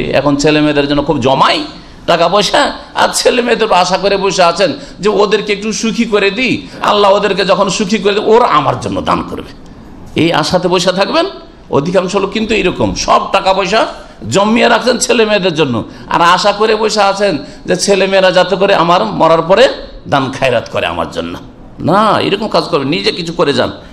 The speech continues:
যেটা নিশ্চিত কনফার্ম যে আমি পেয়ে গেছি, আমি দান খায়রাত করে দিয়েছি মানে পেয়ে গেছি। আর ছেলে মেয়ে করবে না করবে, সৎ হবে অসৎ হবে, আল্লাহই ভালো জানে।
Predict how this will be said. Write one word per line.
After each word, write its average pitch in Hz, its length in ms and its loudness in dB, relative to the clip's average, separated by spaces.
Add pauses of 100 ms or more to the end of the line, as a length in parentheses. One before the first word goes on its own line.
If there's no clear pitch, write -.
(120)
যেটা 139 180 2
নিশ্চিত 226 480 0
কনফার্ম 202 420 0
যে 185 80 0
আমি 185 160 -2
পেয়ে 165 180 -2
গেছি, 104 260 -8 (800)
আমি 151 180 0
দান 175 200 2
খায়রাত 196 320 2
করে 220 180 2
দিয়েছি 240 220 -2
মানে 240 200 0
পেয়ে 196 280 0
গেছি। 135 260 -4 (260)
আর - 100 -2
ছেলে 226 280 2
মেয়ে 240 240 0
করবে 220 340 4
না 202 180 0
করবে, 208 280 -2
সৎ 190 300 2
হবে 208 140 2
অসৎ 190 280 2
হবে, 202 140 0
আল্লাহই 170 280 0
ভালো 123 100 -2
জানে। 120 200 -8